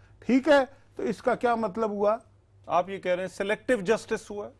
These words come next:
Speaker 1: उनने ये एक बंदे को टारगेट किया था जिसका नाम
Speaker 2: हम्म।
Speaker 1: मोहम्मद नवाज शरीफ है, और मोहम्मद नवाज शरीफ को टारगेट करने का मतलब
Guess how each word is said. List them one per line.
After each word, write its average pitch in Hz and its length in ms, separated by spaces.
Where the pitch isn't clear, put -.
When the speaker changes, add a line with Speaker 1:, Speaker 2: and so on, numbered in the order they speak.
Speaker 1:
उनने 349 360
ये 320 420
एक 247 180
बंदे 233 340
को 233 640
टारगेट 185 460
किया 190 260
था 185 160
जिसका 180 300
नाम 170 220
Speaker 2:
हम्म। 165 100
Speaker 1:
मोहम्मद 151 440
नवाज 156 240
शरीफ 147 380
है, 175 260
और 208 160
मोहम्मद 208 500
नवाज 226 380
शरीफ 220 480
को 247 140
टारगेट 202 460
करने 202 360
का 208 100
मतलब 185 560